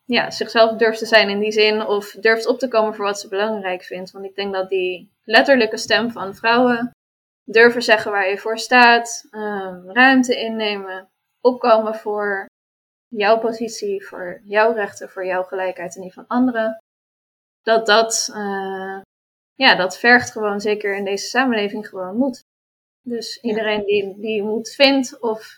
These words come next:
Speaker 1: eh, daar iets mee doet, eh, ja, dat, dat is indrukwekkend, denk ik.
Speaker 2: Ja.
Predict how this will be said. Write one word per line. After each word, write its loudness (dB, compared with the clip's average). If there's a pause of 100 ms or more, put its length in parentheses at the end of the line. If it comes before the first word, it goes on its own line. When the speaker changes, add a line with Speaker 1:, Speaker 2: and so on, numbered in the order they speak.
(120)
Speaker 1:
eh, -12
daar -2
iets -10
mee -8
doet, -6 (100)
eh, -10
ja, -4
dat, -16
dat -4
is 0
indrukwekkend, -8
denk -20
ik. -20 (240)
Speaker 2:
Ja. -16